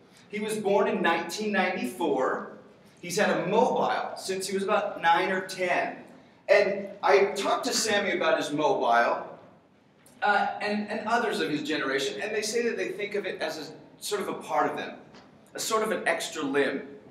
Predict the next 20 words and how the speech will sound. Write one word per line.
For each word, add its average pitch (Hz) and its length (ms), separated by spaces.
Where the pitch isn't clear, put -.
an 139 80
extra 165 340
hand 143 380
that - 100
reaches 151 380
out 139 320
into 135 380
cyberspace 123 880
and 120 100
the 120 60
global 135 320
superhighway 120 680
of 117 80
information, 117 600
a - 80
connection 143 680
to 131 180
all 131 160
those 127 200
others 120 440